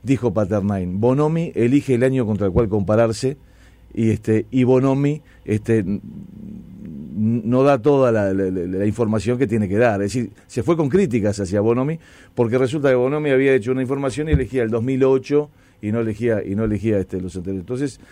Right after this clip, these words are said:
eh, eh, fue bueno que participara. Le recordamos, obviamente, en el debate a, a Paternain sus declaraciones, ¿no? Este, sobre, sobre el tema. Entonces, ¿qué es lo, qué es lo que dice? Ah, bueno, mire,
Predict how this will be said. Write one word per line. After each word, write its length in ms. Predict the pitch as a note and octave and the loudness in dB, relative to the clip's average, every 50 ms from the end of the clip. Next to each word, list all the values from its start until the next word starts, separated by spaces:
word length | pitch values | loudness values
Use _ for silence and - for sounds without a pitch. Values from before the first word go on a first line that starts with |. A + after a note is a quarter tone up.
| - _ - | -20 _ -8
eh, 160 | - A2+ A#2 - | -6 -6 -2 0
eh, 160 | A#2 C3 A2 | 0 0 0
fue 180 | - - C#3+ C#3+ | 0 0 2 2
bueno 280 | D3 D#3 D#3+ F3 E3+ | 4 2 2 2 2
que 120 | D3 C#3+ A#2 | 2 2 2
participara. 600 | C3 B2 A2+ A2 B2+ G#2 B2+ A2 G#2+ C3+ C#3+ B2+ | 2 0 0 -2 -4 -4 -2 0 2 2 2 2
Le 160 | G2 G#2 G#2 | 2 0 -2
recordamos, 600 | F#2+ G2+ E2 F#2+ G2 A2 A#2+ A#2+ G#2 G2 F#2 F#2+ | -2 -2 -2 -2 0 2 2 2 0 -2 -2 -2
obviamente, 440 | F#2+ F#2 F#2 F2+ G2 G#2+ F2 E2 G2+ | -2 -2 0 0 0 -2 -2 -2 -2
en 60 | G2 | -2
el 80 | F#2+ | 0
debate 460 | F#2 F#2+ G2+ A2 G#2 D#2+ G2 G2 F#2 F2+ | 0 2 2 2 0 0 -2 -2 -2 -2
a, 120 | D#2+ D2+ - - - - - - - | -4 -6 -10 -14 -20 -20 -18 -12 -6
a 180 | - - A2+ A2+ | -2 0 0 0
Paternain 720 | - A#2+ B2+ G#2 - - D3 C3 B2+ C3 B2+ C3+ D3 E3 - - - - - | 2 2 0 0 0 0 0 2 2 2 2 2 0 -2 -6 -10 -16 -16 -10
sus 260 | - - C#3 B2 A#2+ | -4 0 2 4 4
declaraciones, 880 | B2 G#2+ F2+ A2+ A2 G#2+ G#2+ G2+ G2 B2 C#3+ D3+ C3 G#2+ G#2 G2+ F#2+ | 2 2 2 2 2 2 2 2 2 4 4 4 4 4 2 0 0
¿no? 300 | G2 A2 B2+ D3 D#3+ A#2+ | 0 0 0 0 0 0
Este, 360 | G2+ G2+ F#2 - G#2 G2 F2+ - - - - - | 0 -2 0 0 0 -2 -2 -2 -6 -16 -20 -20
sobre, 500 | - - - A2+ G#2 G#2 G2 G2+ - - | -12 -6 -2 -2 0 0 0 0 -2 -2
sobre 280 | - - G#2+ G2 F#2+ G#2 | -6 -6 -6 -4 -4 -4
el 60 | F2+ | -4
tema. 240 | D#2+ F#2+ F2+ F#2+ G2 | -4 -4 -4 -4 -6
Entonces, 320 | G2+ - D#3+ D3 F#3 E3+ | -8 -8 -8 -6 -6 -4
¿qué 80 | - F#3 | -2 -2
es 40 | F3 | -2
lo, 140 | E3+ D3+ - | -2 -2 -4
qué 140 | - F3+ | -4 -4
es 20 | F3+ | -2
lo 100 | F3+ D#3+ | -2 0
que 140 | C#3 B2+ A#2+ | 0 0 0
dice? 240 | A#2 G#2+ - C3 | 0 0 -2 -2
Ah, 60 | C3+ C#3+ | -2 -2
bueno, 240 | D3+ D3+ C#3 C#3+ | 0 -2 -2 -2
mire, 240 | D3+ D3+ C3+ A2 F#2 | -2 -4 -4 -4 -6